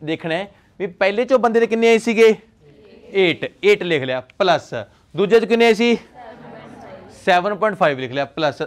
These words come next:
ਅਗਲੇ 'ਚ ਕੀ ਆਏ ਸੀ? ਪਲੱਸ ਕਰ ਲਿਆ, ਕਿੰਨੇ ਆਏ ਸੀ? ਪਲੱਸ ਕਰ ਲਿਆ,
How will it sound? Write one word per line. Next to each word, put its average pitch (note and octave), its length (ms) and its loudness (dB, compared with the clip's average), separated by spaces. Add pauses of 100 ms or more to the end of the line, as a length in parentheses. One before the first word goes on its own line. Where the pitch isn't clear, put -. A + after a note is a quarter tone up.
(120)
ਅਗਲੇ G#3+ 160 2
'ਚ G#3+ 60 -6
ਕੀ A3+ 140 0
ਆਏ A3+ 100 4
ਸੀ? A#3 200 -2 (800)
ਪਲੱਸ D#3 220 -2
ਕਰ C#3 180 -4
ਲਿਆ, B2 340 -4 (320)
ਕਿੰਨੇ F#3+ 180 2
ਆਏ A3+ 100 4
ਸੀ? A#3 220 2 (920)
ਪਲੱਸ D#3 220 -2
ਕਰ A2 180 -6
ਲਿਆ, G2 220 -8